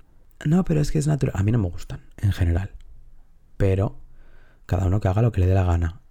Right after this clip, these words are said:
Entonces, cuando digo lo del discurso es porque yo entiendo que muchas veces te puedes querer mucho a ti mismo, etcétera, pero te apetezca hacer X, hacer Y con tu cuerpo, poner, eh,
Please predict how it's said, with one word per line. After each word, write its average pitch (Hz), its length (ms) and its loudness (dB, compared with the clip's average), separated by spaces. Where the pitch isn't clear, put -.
Entonces, 92 280 2
cuando 87 240 2
digo 90 260 2
lo 101 120 2
del 101 120 2
discurso 107 640 2
es 98 240 0
porque 90 320 2
yo 90 100 0
entiendo 92 460 0
que - 140 -6
muchas 90 280 0
veces 98 400 0
te 95 100 -2
puedes 85 220 4
querer 87 220 0
mucho 87 240 -4
a 80 60 -4
ti 87 120 -4
mismo, 98 520 -2
etcétera, 92 580 -2
pero 95 440 0
te - 80 -4
apetezca 87 480 -2
hacer - 420 -2
X, 90 320 -4
hacer 95 260 -2
Y 95 140 2
con 110 300 -4
tu - 120 -8
cuerpo, 92 400 -2
poner, 92 340 -2
eh, 107 440 2